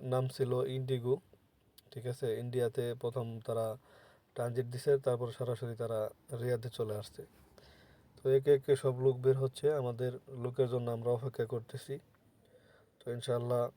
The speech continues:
আমাদের লোকও আসবে, যেহেতু সব লোকজন বের হচ্ছে। আমাদের সাথে যে রবিন ভাই আসছে, তিনি বলতেছে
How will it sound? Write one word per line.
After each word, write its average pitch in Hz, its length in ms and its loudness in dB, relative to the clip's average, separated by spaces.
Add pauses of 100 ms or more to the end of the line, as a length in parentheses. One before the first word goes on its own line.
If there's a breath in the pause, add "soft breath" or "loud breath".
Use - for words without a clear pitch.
(300)
আমাদের 123 300 0
লোকও 127 280 2
আসবে, 120 440 2
যেহেতু 117 500 -2 (680 soft breath)
সব 123 200 -4
লোকজন 123 420 0
বের 120 160 -4
হচ্ছে। 120 260 -2
আমাদের 113 300 -4
সাথে 117 260 -8
যে 117 160 -6
রবিন 117 220 -4
ভাই 117 140 2
আসছে, 117 340 -2 (480 loud breath)
তিনি - 180 -10
বলতেছে 117 560 -2